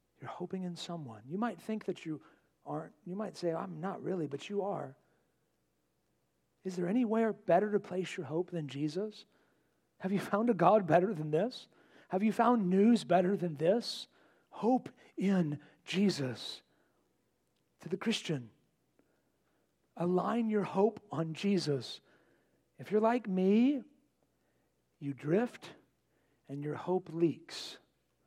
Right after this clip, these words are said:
And you begin to put it in other things. If this will happen at work, if this relationship can get fixed, if this thing can happen,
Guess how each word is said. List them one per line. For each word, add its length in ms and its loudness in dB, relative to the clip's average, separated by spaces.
And 100 -8
you 80 -4
begin 380 -4
to 80 -4
put 260 -2
it 140 2
in 280 -8
other 240 -4
things. 540 -20
If 60 -20
this 220 -8
will 80 -12
happen 360 -10
at 140 -16
work, 480 -14
if 60 -20
this 220 -10
relationship 640 -6
can 140 -16
get 180 -16
fixed, 360 -16
if 200 -14
this 280 0
thing 260 -4
can 140 -10
happen, 360 -8